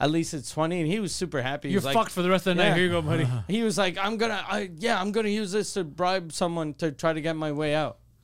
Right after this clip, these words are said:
Speaker 2: <laughs>
Speaker 1: And then
Speaker 2: Yeah,
Speaker 1: I was
Speaker 2: okay,
Speaker 1: like,
Speaker 2: that's better than him being like,
Speaker 1: Yeah.
Speaker 2: "I'm gonna invest this."
Speaker 1: Yeah.
Speaker 2: <laughs> Poor guy.
Speaker 1: Yeah.
Speaker 2: He ruined his fucking night. That, what a shitty cop, though. I've noticed there was another lady this week. It was a black woman. I think she was shoplifting. She was six months pregnant,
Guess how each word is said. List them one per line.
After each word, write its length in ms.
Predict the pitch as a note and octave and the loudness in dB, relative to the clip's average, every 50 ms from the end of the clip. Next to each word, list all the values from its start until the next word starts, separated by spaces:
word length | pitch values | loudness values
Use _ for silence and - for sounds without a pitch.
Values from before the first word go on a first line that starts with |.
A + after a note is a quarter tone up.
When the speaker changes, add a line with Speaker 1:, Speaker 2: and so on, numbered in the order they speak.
| - _ _ - | -20 _ _ 4
Speaker 2:
<laughs> 220 | C#3 D3+ D3+ D3+ | 6 6 8 8
Speaker 1:
And 440 | A#3 A3+ F3+ B2+ C3+ C#3+ D#3 E3 E3+ | 6 6 4 2 0 0 2 2 2
then 140 | F3 E3+ D#3+ | 2 2 4
Speaker 2:
Yeah, 180 | F#3+ F#3 B3 | 4 4 6
Speaker 1:
I 40 | B3+ | 4
was 80 | A#3+ G#3 | 4 4
Speaker 2:
okay, 80 | B3+ | 4
Speaker 1:
like, 60 | B3 | 4
Speaker 2:
that's 200 | A3 A#3+ B3 G#3+ | 4 4 2 2
better 160 | F#3+ A3+ A#3+ A#3+ | 2 2 2 4
than 140 | A3+ F#3+ | 4 2
him 100 | F#3+ G#3+ | 2 4
being 120 | A3 A3 G#3 | 4 4 4
like, 40 | A#3 | 4
Speaker 1:
Yeah. 160 | A#3 F#3 D3 B2 | 2 0 0 0
Speaker 2:
"I'm 140 | - B3 C4+ | 2 2 2
gonna 240 | A3 D4 D4 D4 D4 | 4 4 6 6 4
invest 320 | C#4 A#3+ D#4 C#4+ B3 - | 4 4 2 2 2 2
this." 340 | - D#4 C4 - - - C#3 | 4 4 4 4 2 -6 -8
Speaker 1:
Yeah. 380 | C3 C3 C#3+ D3+ D#3 D#3 D3+ A#2 G#2 A2+ A2 B2 - C3 A2+ - | -4 -2 0 2 4 4 4 2 2 0 0 0 0 -2 0 0
Speaker 2:
<laughs> 340 | D#3+ D3+ - E3+ D#3 - - F3+ D#3+ - - F#3+ - - _ - - - - - - - - | -2 0 0 0 -2 0 -2 -6 -6 -6 -10 -14 -14 -14 _ -20 -20 -20 -20 -20 -20 -6 0
Poor 240 | - A3+ B3+ A3 | 2 2 4 4
guy. 320 | E3+ F#3+ G3+ G3 E3 C3+ A2+ | 2 2 2 2 0 -2 -4
Speaker 1:
Yeah. 220 | C3+ D3 D#3 D3+ D3+ | -4 -2 0 0 2
Speaker 2:
He 60 | F3+ | 2
ruined 260 | F3+ G3 G#3 A3 G#3+ | 4 4 4 4 4
his 140 | F3+ D#3+ - | 2 0 2
fucking 320 | - G#3+ F#3+ - F3+ F3 | 2 2 2 2 0 0
night. 140 | G3 F#3+ - - - - - | 0 0 -2 -6 -16 -6 2
That, 220 | B3+ C4+ D4 - | 4 4 4 4
what 180 | A3+ A#3+ F4 G#4 | 2 2 4 4
a 40 | G4 | 4
shitty 320 | C#4 - - D#4+ D#4 D4 - | 2 2 2 2 2 2 2
cop, 260 | - C#4 D4+ D4+ - | 2 2 2 2 0
though. 140 | E3+ C#3 - - - - - - | -2 -2 -2 -6 -16 -20 -12 0
I've 220 | - G3+ G#3 F3+ G3+ | 0 2 2 2 2
noticed 320 | A#3+ C4 D#4 F4 D#4+ - | 2 4 4 4 2 2
there 60 | B3 | 0
was 100 | G3+ E3 | 2 2
another 300 | F#3+ G#3 B3 B3+ C#4+ C4 | 4 2 2 2 0 0
lady 440 | G#3+ F#3+ G3 G#3+ A3+ A3+ A#3 A3+ - | 2 2 2 2 2 0 0 -2 -4
this 300 | - D3 F3+ A3 - - | -4 -2 -2 -2 -2 -2
week. 280 | - A3+ A#3 - - - | -2 -2 -2 -2 -4 -6
It 80 | - F3 | 0 2
was 120 | E3 D#3 | 2 2
a 40 | D3+ | 4
black 240 | C3+ F#3 G#3 G3+ G3+ | 4 4 4 4 2
woman. 280 | A#3+ A#3+ B3 B3+ B3 B3 | 0 -2 -2 -2 -4 -4
I 100 | F#3 D3+ | -6 -4
think 220 | - G#3+ A3 F3+ | 0 0 2 4
she 60 | F#3 | 4
was 100 | G3 D#3 | 4 4
shoplifting. 680 | - - - G3 G#3 G3+ G#3+ G#3 G3+ - - G#3 G#3 F#3+ | 2 0 0 -2 -2 0 -2 -4 -4 -2 -2 -2 0 0
She 100 | - - | 2 2
was 100 | E3+ - | 2 2
six 200 | - A3 - - | 2 0 2 4
months 160 | A3+ G#3 - | 4 2 4
pregnant, 400 | - - G3+ G#3 A#3+ C#4 C#4+ - | 6 4 4 4 4 -2 -6 -8